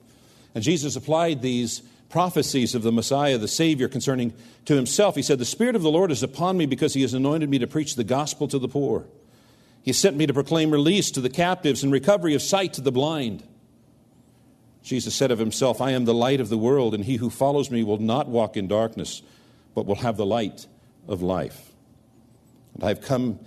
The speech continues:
as light into the world so that everyone who believes in me will not remain in darkness." Now, you notice it was when Jesus heard that they had put him out of the synagogue,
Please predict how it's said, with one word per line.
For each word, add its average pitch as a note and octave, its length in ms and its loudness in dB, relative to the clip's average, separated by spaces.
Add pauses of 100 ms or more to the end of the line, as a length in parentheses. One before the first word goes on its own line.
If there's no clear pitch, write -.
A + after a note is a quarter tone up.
(420)
as A2 200 0
light C3 320 2
into A2+ 200 0
the G#2+ 100 0
world A2 320 2
so A2+ 80 -4
that G2+ 120 0
everyone D3+ 320 0
who F3 120 0
believes D3+ 340 -4
in C3 140 -2
me B2 120 0
will F#2 140 -2
not G2+ 240 -4
remain F#2 560 -4
in E2 160 -10
darkness." - 560 -8 (1600)
Now, A#2+ 60 -8
you B2 80 -4
notice D3+ 320 0
it - 120 -8
was B2 220 -4
when A#2+ 220 -2
Jesus A2+ 400 -2
heard C#3 180 2
that G#2+ 120 -6
they A2 80 2
had G2 120 -4
put B2 100 -2
him A2 100 -2
out G2+ 100 0
of F#2 80 -6
the F#2 60 -6
synagogue, G2 520 -4